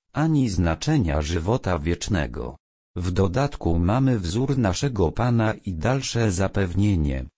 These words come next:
że nasza cząstka w pierwszym zmartwychwstaniu nie będzie osiągnięta z racji naszej własnej doskonałości,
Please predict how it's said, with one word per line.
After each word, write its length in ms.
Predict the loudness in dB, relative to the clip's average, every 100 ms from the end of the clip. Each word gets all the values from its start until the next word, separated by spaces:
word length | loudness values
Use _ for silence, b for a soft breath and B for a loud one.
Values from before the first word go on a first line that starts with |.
| -10
że 300 | -2 0 2
nasza 440 | 0 -2 -2 -4 -2
cząstka 640 | 2 2 0 -4 -2 -2
w 120 | -2
pierwszym 640 | -2 -2 -2 -4 0 2 2
zmartwychwstaniu 1300 | 0 -2 -2 -4 -6 -6 -6 -6 -2 0 2 2
nie 200 | 2 0
będzie 460 | 0 0 0 2 2
osiągnięta 1000 | 2 2 2 2 2 2 2 0 -2 -2
z 100 | -2
racji 560 | -2 -2 -4 -2 0 2
naszej 520 | 0 0 -2 -4 -2
własnej 720 | -2 -2 0 0 2 2 0
doskonałości, 1200 | 0 0 0 0 0 0 -2 -6 -8 -8 -10